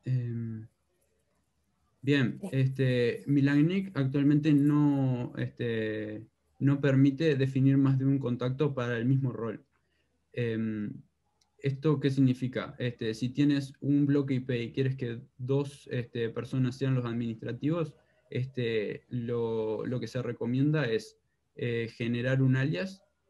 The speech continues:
Speaker 1: de correo, eh, que lo reciban ambos contactos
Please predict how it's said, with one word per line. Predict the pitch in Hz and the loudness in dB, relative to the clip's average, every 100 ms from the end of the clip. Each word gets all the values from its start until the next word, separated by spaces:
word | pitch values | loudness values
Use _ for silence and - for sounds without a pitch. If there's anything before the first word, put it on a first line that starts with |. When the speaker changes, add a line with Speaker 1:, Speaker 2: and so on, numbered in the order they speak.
| _ | _
Speaker 1:
de | - 123 | -12 -6
correo, | 120 127 143 185 - _ _ - | -2 0 0 0 -8 _ _ -6
eh, | 120 113 | -4 -4
que | 113 | -4
lo | 117 | -6
reciban | 113 113 127 131 123 | -4 -6 -4 -2 0
ambos | 123 123 120 117 - | 0 -2 -2 -6 -10
contactos | _ 127 120 131 131 170 | _ -6 -2 -2 -2 -6